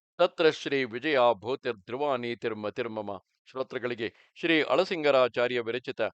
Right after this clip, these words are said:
ಶ್ರೀ ವ್ಯಾಸ ಮಹರ್ಷಿ ಪ್ರಣೀತ ಶ್ರೀಮನ್ ಮಹಾಭಾರತದ ಶಾಂತಿ ಪರ್ವದಲ್ಲಿ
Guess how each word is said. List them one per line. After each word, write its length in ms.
ಶ್ರೀ 260
ವ್ಯಾಸ 360
ಮಹರ್ಷಿ 520
ಪ್ರಣೀತ 440
ಶ್ರೀಮನ್ 480
ಮಹಾಭಾರತದ 960
ಶಾಂತಿ 480
ಪರ್ವದಲ್ಲಿ 580